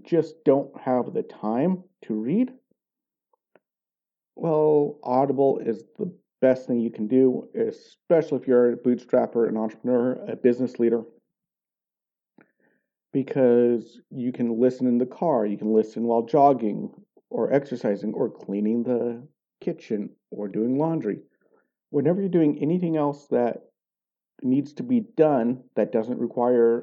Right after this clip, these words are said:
a lot of brain activity, i e cleaning the dishes, then you can listen to a book and gain well-needed information. And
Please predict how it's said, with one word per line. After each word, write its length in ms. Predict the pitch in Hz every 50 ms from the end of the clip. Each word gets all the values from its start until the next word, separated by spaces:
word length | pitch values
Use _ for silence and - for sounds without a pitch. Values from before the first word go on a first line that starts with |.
| - -
a 60 | 117
lot 260 | 113 113 117 113 107
of 160 | 113 107 -
brain 240 | - 123 123 143 147
activity, 480 | 131 110 - - - 104 104 - 156 - - _ _ _ _ _ _ _ _ _ _ _ _ _ _ _ _ _ - _ -
i 140 | 113 120
e 400 | 117 90 92 113 107 104 104 104 - _ _ _ _ - -
cleaning 280 | - 131 110 104 104 98
the 60 | 98
dishes, 380 | 98 92 95 - 127 160 - - _ _ _ _ _ _ _ _ _ _ _ _ _ _ _ _ _ _ _ _ 247 254 _ _ _ _ _ _ _ _ _ _ _
then 260 | - - 143 135 135
you 140 | 131 139 165
can 240 | 160 147 131 113 107
listen 300 | 113 113 - - 143 139
to 480 | - - 123 120 120 127 131 135 131 - - -
a 140 | 143 170
book 380 | 180 180 247 180 - - - - - _ _ _ _ - - -
and 380 | - 107 107 113 110 - -
gain 440 | - 127 117 113 113 113 117 120 - - _ _ _ _ _ _ - - -
well-needed 680 | 110 107 110 110 110 113 127 120 117 110 104 117 117 -
information. 640 | - 107 - - 104 110 127 156 - - - - - _ _ _ _ _ _ _ _ _ _ _ _ _ _ _ _ _ _ _ _ _ _ _ _ _ _ _ - _ _ _ _ _ _ _ - - - - _ _ - - _ -
And 400 | - 131 123 123 123 131 -